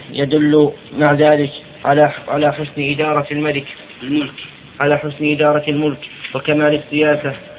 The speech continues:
Speaker 1: وحسن النظام. وقوله تعالى:
Speaker 2: كيف
Speaker 1: "وال-"
Speaker 2: ذلك؟ قوله:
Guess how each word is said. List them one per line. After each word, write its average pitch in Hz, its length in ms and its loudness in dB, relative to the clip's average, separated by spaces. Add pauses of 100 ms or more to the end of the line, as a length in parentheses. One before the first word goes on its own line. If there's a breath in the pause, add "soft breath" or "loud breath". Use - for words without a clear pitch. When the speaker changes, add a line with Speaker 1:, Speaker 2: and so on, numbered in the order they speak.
(260)
Speaker 1:
وحسن 139 360 -2
النظام. 151 440 2 (1120)
وقوله 147 440 2
تعالى: 143 460 0 (500)
Speaker 2:
كيف 180 160 2
Speaker 1:
"وال-" 143 180 2
Speaker 2:
ذلك؟ 139 260 -4 (1600)
قوله: 320 320 -2